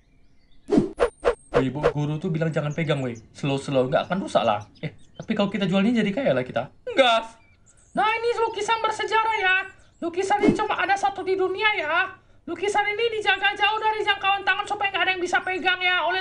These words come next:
Speaker 2: tuyul-tuyul macam kalian nih ya. Sadar diri kalian, Dek, Dek. Oke, oke, kita lanjut ya.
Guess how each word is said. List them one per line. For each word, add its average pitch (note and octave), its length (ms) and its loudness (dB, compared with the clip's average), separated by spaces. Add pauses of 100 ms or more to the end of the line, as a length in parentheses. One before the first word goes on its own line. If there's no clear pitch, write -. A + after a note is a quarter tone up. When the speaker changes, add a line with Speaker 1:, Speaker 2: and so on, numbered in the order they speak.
Speaker 2:
tuyul-tuyul F#4 400 -4
macam F4+ 320 -2
kalian F4 240 -2
nih F#4 80 -4
ya. E4 160 2
Sadar E4 160 0
diri E4+ 240 -6
kalian, E4 240 0
Dek, F4 320 2
Dek. F4 180 0 (460)
Oke, F#4 160 -2
oke, G#4+ 160 0
kita A#4 240 -2
lanjut A4+ 320 0
ya. G#4 160 4